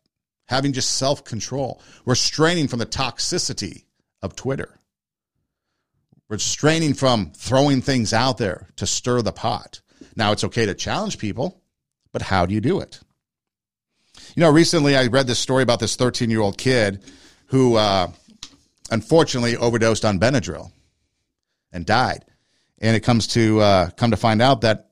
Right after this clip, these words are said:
he was spending a lot of time on TikTok, and there was a TikTok challenge about Benadryl where you take twelve to fourteen pills, which is way over the recommended dose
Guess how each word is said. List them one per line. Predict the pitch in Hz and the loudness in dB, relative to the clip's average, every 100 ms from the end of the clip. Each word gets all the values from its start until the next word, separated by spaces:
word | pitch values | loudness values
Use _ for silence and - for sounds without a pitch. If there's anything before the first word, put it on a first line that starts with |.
| _ _ - | _ _ -6
he | 110 | -2
was | 117 | 0
spending | - 120 117 107 | 0 0 0 0
a | |
lot | 98 101 | 2 2
of | 98 | 2
time | 107 107 | 0 0
on | 98 | -2
TikTok, | 92 156 - 110 117 110 | -2 -4 -2 0 0 0
and | 101 | 0
there | 98 | 0
was | 98 | -2
a | - | -2
TikTok | - 113 - 110 | -4 -2 0 -2
challenge | - 127 151 113 120 - _ _ _ _ _ _ | -2 0 2 2 -2 -6 _ _ _ _ _ _
about | 90 123 101 | 0 2 4
Benadryl | 160 160 101 117 | 4 4 2 2
where | 120 | 4
you | 113 | 2
take | - 110 - | 0 -4 -4
twelve | - 123 127 123 | -4 2 2 2
to | 107 | -2
fourteen | - 127 123 - 123 107 | -2 0 0 -4 -4 -4
pills, | - 131 147 120 104 | -4 -2 0 0 -2
which | 104 | -6
is | 87 | -8
way | 80 87 117 107 | -8 -2 2 2
over | 101 98 | 2 0
the | 87 | 0
recommended | 95 95 87 90 78 | -2 -2 -4 -4 -4
dose | 76 104 85 104 - | -4 -2 -2 -6 -10